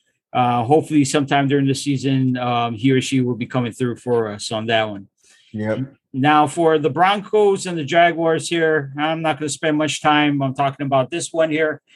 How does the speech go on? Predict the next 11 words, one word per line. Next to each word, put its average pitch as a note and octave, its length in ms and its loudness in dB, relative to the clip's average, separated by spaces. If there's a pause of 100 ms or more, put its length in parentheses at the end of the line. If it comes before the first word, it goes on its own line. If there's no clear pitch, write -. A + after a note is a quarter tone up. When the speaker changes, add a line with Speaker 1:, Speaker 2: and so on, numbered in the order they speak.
(340)
Speaker 1:
Uh, C3+ 320 4
minus E3+ 500 0
six F3+ 200 -6
Broncos, D#3 720 0
they're D#3 200 2
a D3+ 40 0
road D3+ 300 0
favorite F#3 600 -2
going E3 320 -2
into D3+ 480 -2
Jacksonville. F3+ 800 -2